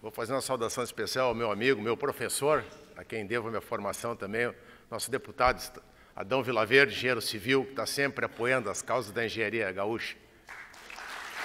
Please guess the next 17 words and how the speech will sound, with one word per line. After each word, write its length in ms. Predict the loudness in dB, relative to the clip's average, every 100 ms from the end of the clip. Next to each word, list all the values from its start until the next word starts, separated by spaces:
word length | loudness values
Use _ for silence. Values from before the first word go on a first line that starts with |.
| -2 -2 -4 -2 -2 -2 -2 -2 -4 -4 -4 -4 -4 -4 -6 -6 -6 -6 -6 -6 -6 -6 -6 -8 -8 -8 -10 -8
Eu 160 | 0 4
acho 280 | 4 2 -2
que 180 | 4
o 380 | 6 6 6 4
senge 340 | 2 4 2 2
foi 160 | -2
muito 220 | -2 -2
feliz, 560 | 0 2 6 4 4 -2
Alexandre, 600 | -4 -6 -6 -8 -8 -16 -20 -10
ao 760 | -4 0 0 -2 -4 -6 -10 -14 -20 -20 _
fazer 400 | -20 -4 -4 0
esse 140 | 0 2
seminário 480 | 0 -2 0 0 0
Tecnologia, 800 | -4 -4 -4 -2 -2 -2 0 2
Inovação 580 | 2 2 0 0 -2
e 60 | -2
Soberania. 760 | -4 -2 -2 -2 -4 -4 -4